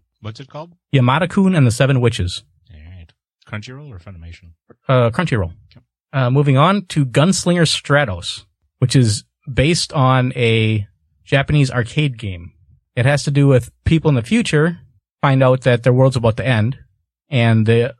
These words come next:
Speaker 2: these, uh, what do they call 'em? Time Watchers or something like that, tell 'em that their world's gonna end, and the only way to save it is to use a time machine to teleport back in time to fight alternate version, alternate universe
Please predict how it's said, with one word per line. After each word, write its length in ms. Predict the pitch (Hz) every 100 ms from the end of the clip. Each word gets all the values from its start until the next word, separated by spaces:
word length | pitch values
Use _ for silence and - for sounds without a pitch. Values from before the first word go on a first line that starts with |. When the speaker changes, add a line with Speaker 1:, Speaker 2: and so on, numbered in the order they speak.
| _
Speaker 2:
these, 280 | 127 117 107
uh, 220 | 110 101
what 140 | 98 113
do 40 |
they 80 | 110
call 180 | - 101
'em? 220 | 101 101 - _
Time 280 | - 120 117
Watchers 440 | 107 110 - 113 110
or 60 |
something 240 | 107 - 113
like 140 | 113
that, 220 | 120 123 _ _ _
tell 140 | - 139
'em 60 |
that 120 | 127
their 80 | 123
world's 240 | 123 139 135
gonna 140 | 156
end, 380 | 127 117 120 - -
and 120 | 117
the 40 |
only 120 | 127 139
way 80 |
to 80 | 131
save 300 | 107 190 165
it 160 | 127 - _ _ _ -
is 100 | 113
to 140 | 123 - _ _ _ -
use 220 | 135 127
a 60 | 117
time 200 | 160 175
machine 200 | - 147
to 60 |
teleport 440 | 120 151 151 143 127
back 200 | 120 113
in 80 | 107
time 340 | 139 143 143
to 120 | 135
fight 380 | 110 - 139 131 - _ _ _ -
alternate 400 | 139 151 175 139
version, 560 | 131 143 127 135 139 - -
alternate 340 | 143 170 165
universe 480 | 143 135 135 110 -